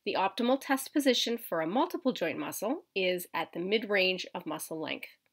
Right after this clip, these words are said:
Pressure is defined as the external force applied by the examiner used to apply resistance. Resistance is the external force that opposes the test movement.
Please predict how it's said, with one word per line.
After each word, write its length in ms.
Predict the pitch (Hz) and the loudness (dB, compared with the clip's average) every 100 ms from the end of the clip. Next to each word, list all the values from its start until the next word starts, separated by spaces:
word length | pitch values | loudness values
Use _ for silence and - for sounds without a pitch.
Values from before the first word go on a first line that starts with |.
| _ _ _ - - - _ - | _ _ _ -20 -20 -20 _ 2
Pressure 320 | 262 277 359 | 4 6 4
is 140 | 359 | 4
defined 420 | - 330 214 175 175 | 0 0 2 2 0
as 120 | 160 | -2
the 120 | 170 | -4
external 460 | - - 220 240 294 | -4 -2 2 4 2
force 460 | - 214 196 - - | 0 0 0 -2 -10
applied 380 | - 180 175 | -4 -2 0
by 100 | 175 | 0
the 120 | 180 240 | 0 -2
examiner 540 | 233 208 170 160 170 | 0 2 2 0 -4
used 440 | 190 175 165 - | -6 -6 -6 -4
to 80 | - | -4
apply 240 | 175 - 135 | -4 -6 -10
resistance. 720 | 160 185 208 196 156 - - _ _ _ _ - - | -8 -8 -6 -4 -6 -8 -14 _ _ _ _ -20 -12
Resistance 640 | 190 190 240 294 190 180 - - | -8 0 2 2 2 0 -2 -10
is 140 | 170 | -8
the 120 | 165 | -6
external 460 | 147 - - 247 269 | -6 -2 2 4 4
force 400 | - 165 151 - - | 2 -2 -2 -4 -4
that 100 | 185 | -4
opposes 600 | - - 160 165 165 - | -4 -6 -6 -8 -10 -6
the 100 | 214 | -6
test 420 | - - - - | -6 -10 -12 -6
movement. 540 | 180 190 - - - | -6 -6 -8 -10 -10